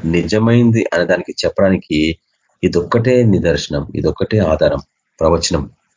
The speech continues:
ఎందుకంటే ప్రవచనాలు ఎన్నో సంవత్సరాల క్రితం చెప్పబడ్డాయి, అవి నెరవేరినాయి కూడా తెలుసు చారిత్రాత్మకంగా. కాబట్టి ఇది దేవుని వాక్యం కాబట్టి నెరవేరిందని చెప్పడానికి, చెప్పగలం ధైర్యంగా, అందుకు నమ్ముతాం అన్నట్టు. ఇవి కథలు కావు కదా.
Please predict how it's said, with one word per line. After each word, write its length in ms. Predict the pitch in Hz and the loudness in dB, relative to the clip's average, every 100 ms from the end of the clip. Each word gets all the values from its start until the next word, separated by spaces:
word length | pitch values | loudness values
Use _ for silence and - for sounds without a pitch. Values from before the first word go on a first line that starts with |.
| _ | _
ఎందుకంటే 580 | 92 95 87 87 139 - - - - _ - | -2 0 0 0 0 -2 -12 -20 -20 _ -2
ప్రవచనాలు 600 | 120 135 - 123 104 98 | 2 2 0 2 2 4
ఎన్నో 440 | 101 90 98 117 | 2 2 2 0
సంవత్సరాల 380 | 120 101 98 104 | 2 2 2 0
క్రితం 180 | 98 104 | -2 -4
చెప్పబడ్డాయి, 760 | 104 87 92 82 76 73 85 - _ _ _ | -2 -2 0 0 0 -2 -4 -10 _ _ _
అవి 220 | - 98 104 | -2 2 2
నెరవేరినాయి 580 | 90 104 131 139 139 | 4 2 2 4 4
కూడా 140 | 143 139 | 2 2
తెలుసు 220 | 90 - - | 0 -2 0
చారిత్రాత్మకంగా. 720 | 85 82 78 - 76 76 71 69 _ _ _ _ - | 0 2 -2 -4 -10 -8 -6 -8 _ _ _ _ -4
కాబట్టి 580 | 92 98 98 160 170 - _ _ 104 | -2 0 0 -2 -2 -14 _ _ -2
ఇది 140 | 95 | 0
దేవుని 440 | - 90 110 139 | 0 2 2 4
వాక్యం 560 | 113 90 90 - 98 82 | 4 2 0 -2 0 2
కాబట్టి 420 | 73 73 71 98 69 | 2 0 0 -4 -4
నెరవేరిందని 640 | 78 90 95 98 98 92 | -2 0 2 2 2 0
చెప్పడానికి, 440 | - 80 85 82 76 - | 0 -4 -2 -2 -4 -8
చెప్పగలం 400 | - 80 76 71 | -2 -2 0 -2
ధైర్యంగా, 340 | - 71 - - - | -2 -2 -4 -8 -4
అందుకు 260 | 92 110 143 | 0 2 2
నమ్ముతాం 440 | 113 87 80 73 | 2 0 -2 -4
అన్నట్టు. 240 | 71 67 _ _ _ _ _ _ _ _ _ _ _ _ 98 | -6 -12 _ _ _ _ _ _ _ _ _ _ _ _ -2
ఇవి 180 | 95 | 0
కథలు 340 | 95 - 120 117 | 0 0 2 4
కావు 220 | 87 87 | 4 2
కదా. 200 | - - | 0 -4